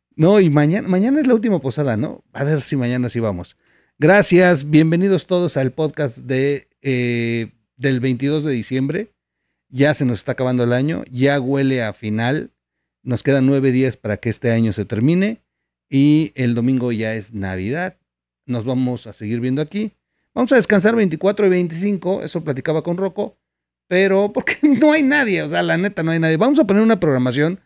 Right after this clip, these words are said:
Algunos programas, no se vayan a enojar, pero vamos a poner algunas cosas que muchos no han visto porque tenemos suscriptores nuevos. Eh, por ejemplo, la serie de entrevistas que hicimos con Enrique de la Madrid,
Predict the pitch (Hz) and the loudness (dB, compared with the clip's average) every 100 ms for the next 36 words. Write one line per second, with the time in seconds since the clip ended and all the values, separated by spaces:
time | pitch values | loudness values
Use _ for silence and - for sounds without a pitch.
0 | _ _ _ - 214 269 392 294 190 165 | _ _ _ 0 2 4 4 2 2 2
1 | 170 151 - - - - 262 160 131 185 | 2 0 -4 -6 -2 0 2 2 0 -2
2 | 196 156 185 214 135 143 156 156 156 - | 0 0 0 -2 -2 0 0 -4 -10 -18
3 | - - 143 151 170 175 175 - - - | -10 2 4 4 4 2 0 -2 -6 -8
4 | - _ _ 165 160 190 - 156 135 135 | -12 _ _ -2 0 0 0 0 2 2
5 | 135 156 180 190 175 165 165 156 196 - | 0 0 0 -2 -2 -2 -2 -4 -4 -6
6 | 135 131 117 143 165 147 127 120 117 139 | -8 -6 -6 -4 -4 -6 -8 -8 -6 -4
7 | 135 151 156 131 98 _ _ _ _ _ | -2 0 0 -2 -6 _ _ _ _ _
8 | _ _ _ _ _ _ _ - 117 117 | _ _ _ _ _ _ _ -2 0 2
9 | 113 117 120 127 143 139 127 120 156 156 | 0 -2 -4 -2 2 4 2 2 2 4
10 | 151 131 110 113 123 139 143 - 107 - | 4 2 0 0 0 0 -4 -2 -2 0
11 | 123 127 - 110 104 113 - 127 104 98 | 0 0 -2 -2 0 -2 0 0 0 0
12 | 101 123 | 0 -2